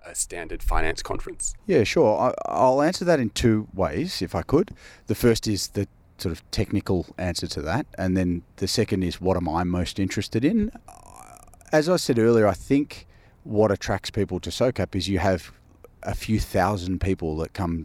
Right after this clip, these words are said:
Speaker 2: to the one spot every year, and many of those people are the recognised pioneers, leaders, leading thinkers, leading doers in whatever area of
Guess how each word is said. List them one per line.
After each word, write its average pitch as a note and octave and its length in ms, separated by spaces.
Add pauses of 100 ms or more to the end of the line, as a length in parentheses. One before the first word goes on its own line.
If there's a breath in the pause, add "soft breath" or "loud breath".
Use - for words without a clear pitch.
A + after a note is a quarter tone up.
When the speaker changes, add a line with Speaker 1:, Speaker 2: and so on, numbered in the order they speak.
(140)
Speaker 2:
to - 140
the E2+ 100
one E2 300
spot - 340 (300)
every F#2 240
year, D#2 320 (600 soft breath)
and F#2 760
many G2 300
of G2 60
those G2 200
people F2+ 440
are E2+ 520 (260 soft breath)
the F#2 100
recognised E2+ 760
pioneers, E2 760
leaders, D#2+ 720
leading E2+ 300
thinkers, E2 600
leading F2 340
doers F#2+ 640
in F2 400 (1200 loud breath)
whatever G#2+ 500 (120)
area G2 520 (100)
of F2 480